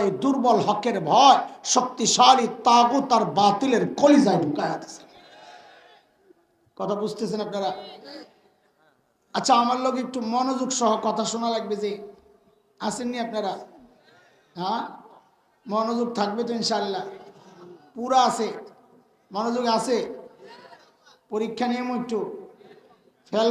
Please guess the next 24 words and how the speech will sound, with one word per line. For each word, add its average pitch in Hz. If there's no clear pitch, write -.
করবেন 254
না 254
তো 247
আবার 196
ইনশাআল্লাহ? 220
দেখেন, 226
আপনারা 226
ফেল 247
করেন, 240
এরপরও 226
কোন 226
ফেল 208
করবেন 190
না। -
আচ্ছা, 180
ঘুমায় 220
টুমায় 240
যান 226
নাই 226
তো 220
কেউ? 214
আসলে 240
কে 208
কে 226